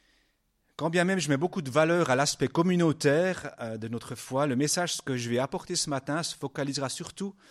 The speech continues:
sur notre foi aussi personnelle. On va débuter sur un texte, euh, qui se termine par un verset bien connu, qui se trouve dans deux Corinthiens douze, verset dix. «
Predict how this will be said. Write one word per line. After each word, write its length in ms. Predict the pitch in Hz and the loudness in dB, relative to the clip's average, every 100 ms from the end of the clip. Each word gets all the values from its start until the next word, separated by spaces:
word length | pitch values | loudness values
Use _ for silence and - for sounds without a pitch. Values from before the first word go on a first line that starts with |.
| - _ _ _ - | -20 _ _ _ -18
sur 240 | - 117 | -12 -6
notre 260 | 117 - 113 | -6 -6 -10
foi 300 | - 135 135 | -6 -2 -2
aussi 240 | 135 - | -4 -8
personnelle. 680 | - 135 - 127 110 90 85 - _ _ _ _ _ _ _ - - - _ | -6 -2 0 0 -2 -6 -12 -20 _ _ _ _ _ _ _ -20 -20 -20 _
On 80 | 123 | -4
va 140 | 117 117 | 0 2
débuter 800 | 151 165 160 170 170 190 - - | 0 -2 -2 2 4 4 2 -6
sur 420 | - - 131 127 135 | -8 -4 -4 -4 -6
un 140 | 113 | -8
texte, 520 | 113 185 - - - 175 147 _ _ _ - _ _ 101 | -6 -6 -2 -2 -2 -4 -6 _ _ _ -20 _ _ -14
euh, 540 | 101 101 98 101 98 - - | -12 -10 -12 -12 -12 -16 -14
qui 120 | - | -6
se 120 | 131 | -4
termine 460 | 127 156 156 165 190 | -2 0 2 2 2
par 180 | 143 117 | 0 0
un 100 | 120 | 2
verset 560 | 123 - - 151 156 139 - - _ _ _ - | 2 2 2 4 2 0 -6 -20 _ _ _ -20
bien 280 | 92 104 151 | -6 0 0
connu, 480 | - 139 127 139 165 - _ _ _ _ _ _ _ _ _ _ _ | 2 4 4 2 0 -10 _ _ _ _ _ _ _ _ _ _ _
qui 100 | 117 | -12
se 120 | - | -10
trouve 340 | 110 - 139 | -8 -4 -4
dans 140 | 117 107 | -4 -6
deux 180 | 104 143 | -4 -2
Corinthiens 600 | 156 139 135 - 127 113 | -2 -2 -2 -2 -2 -2
douze, 400 | 110 135 143 110 | -2 -2 -2 -4
verset 360 | 120 - 117 | -4 -2 -2
dix. « 420 | 107 127 151 - | -2 -2 -2 -2